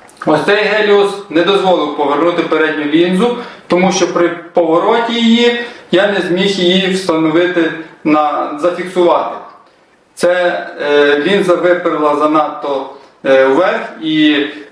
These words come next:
е, фіксатор не пішов по різьбі. Однак ось ця лінза, вона ніби потерта, ось така страшненька візуально, проте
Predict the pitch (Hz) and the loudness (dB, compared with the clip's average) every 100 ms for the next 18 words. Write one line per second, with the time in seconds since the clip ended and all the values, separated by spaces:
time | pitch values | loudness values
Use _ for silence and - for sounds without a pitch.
0 | - 139 143 143 180 170 165 160 160 151 | -2 0 0 -2 2 2 2 0 -2 -6
1 | 143 139 160 180 180 - - 135 - 175 | -6 -2 0 0 -2 -6 -8 -6 0 2
2 | 165 156 151 151 143 139 120 - - - | 2 0 0 0 -4 -4 -4 -4 -14 -20
3 | - - - 160 165 202 202 202 190 - | -20 -20 -4 -2 2 0 0 -4 -4 0
4 | 277 269 196 156 135 - - - 147 170 | 0 0 -2 0 0 -2 -6 -6 0 2
5 | 160 - - 156 139 - 151 - 233 233 | 2 0 -4 -2 -2 -2 -2 0 0 0
6 | 220 202 180 - 175 170 170 160 151 - | -2 -4 -4 -2 -2 0 0 0 -4 -10
7 | - 147 139 190 202 208 185 185 175 175 | -10 -6 -4 -2 0 -2 -2 -2 0 0
8 | 175 175 175 170 165 165 - - - 170 | 2 2 0 -2 -4 -6 -14 -12 -4 -2
9 | - 180 175 156 | 0 0 0 -2